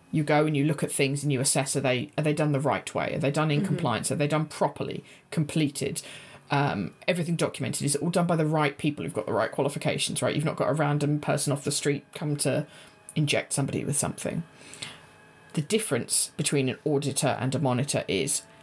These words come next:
Speaker 1: a monitor is gonna work with the site to keep them on the straight and narrow, very
Speaker 2: Mm-hmm.
Speaker 1: collaborative, to try and fix what's wrong, which can be really frustrating if the site aren't motivated to fix what's wrong.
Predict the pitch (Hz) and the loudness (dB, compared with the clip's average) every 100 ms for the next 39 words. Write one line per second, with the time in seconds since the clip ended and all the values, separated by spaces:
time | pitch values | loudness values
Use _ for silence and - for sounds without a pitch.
0 | - 160 165 170 208 247 214 175 151 160 | -4 2 4 4 2 2 2 2 2 4
1 | 160 - - 160 - 147 - 107 73 - | 2 0 -4 -4 -2 0 2 0 -4 -4
2 | - - - - - - - 147 185 175 | -6 -6 -20 -20 -20 -6 -4 0 0 0
3 | 156 147 143 143 151 139 143 131 127 131 | 2 2 4 2 2 2 2 2 2 2
4 | 123 151 147 151 - 147 131 127 - 143 | 0 2 2 2 2 2 2 0 0 2
5 | 120 147 - - - - - - 151 143 | 0 -2 -8 -16 -20 -20 -12 -4 -2 0
6 | - 156 143 - - - 117 - 131 76 | 0 2 2 0 -2 0 -2 0 0 0
7 | - - - - - - 208 170 156 165 | -4 -10 -10 -6 -2 0 2 2 2 2
8 | 151 147 143 - 123 139 139 143 143 - | 2 2 0 2 0 0 -2 -2 0 2
9 | 147 - 147 - 139 143 - - - - | 2 2 0 0 -2 0 -2 -2 -4 -6
10 | - - - 180 - - 110 | -4 -4 -2 -2 -2 -2 -2